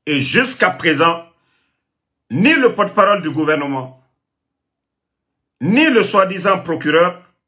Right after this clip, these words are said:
personne n'est sorti pour faire une dé-, un communiqué. Comment ils ont retrouvé monsieur le colonel Célestin Bilivogui, paix à son âme,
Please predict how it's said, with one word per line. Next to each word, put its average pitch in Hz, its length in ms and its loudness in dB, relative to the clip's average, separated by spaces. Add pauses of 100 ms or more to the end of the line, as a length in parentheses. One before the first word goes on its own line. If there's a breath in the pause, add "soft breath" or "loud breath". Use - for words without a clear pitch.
(400)
personne 180 640 -2
n'est 151 140 0
sorti 143 720 -6 (960)
pour 131 160 -6
faire 156 320 -2
une 151 180 -4
dé-, 131 260 -6
un 165 120 0
communiqué. 139 800 -4 (1000)
Comment 165 520 0
ils 135 180 -2
ont 123 60 4
retrouvé 143 680 -2
monsieur 127 520 -4 (1080)
le 120 120 -6
colonel 160 460 0
Célestin 147 640 -2 (320)
Bilivogui, 127 640 -2
paix 160 80 0
à 143 80 2
son 131 240 -4
âme, 165 260 -4